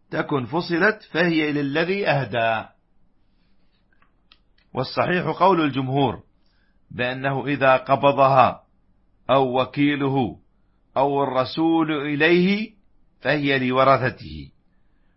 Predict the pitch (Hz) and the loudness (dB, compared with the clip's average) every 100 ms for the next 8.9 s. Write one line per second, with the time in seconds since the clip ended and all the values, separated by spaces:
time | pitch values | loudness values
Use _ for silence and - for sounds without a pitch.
0 | _ - 120 123 117 143 135 131 - 123 | _ -6 -4 -4 0 2 2 -2 -6 -10
1 | 117 117 117 143 143 170 170 160 156 151 | -6 -4 0 2 2 2 0 0 0 2
2 | 175 175 170 160 190 165 147 131 123 113 | 4 8 8 8 6 6 4 4 4 2
3 | - 98 95 92 85 - _ _ _ _ | -2 -6 -4 -4 -4 -8 _ _ _ _
4 | _ _ _ _ - - 117 110 123 117 | _ _ _ _ -2 0 -2 0 2 2
5 | 104 101 117 131 107 92 92 95 110 110 | 0 -6 2 0 0 -6 -6 -4 0 2
6 | 110 104 _ _ _ _ _ _ _ 117 | 0 -2 _ _ _ _ _ _ _ -6
7 | 110 104 120 110 95 90 117 113 113 - | -4 -4 -2 -2 -6 -6 -2 -2 -4 -8
8 | 104 110 - 110 85 117 110 113 113 | -10 -10 -8 -8 2 4 4 2 -4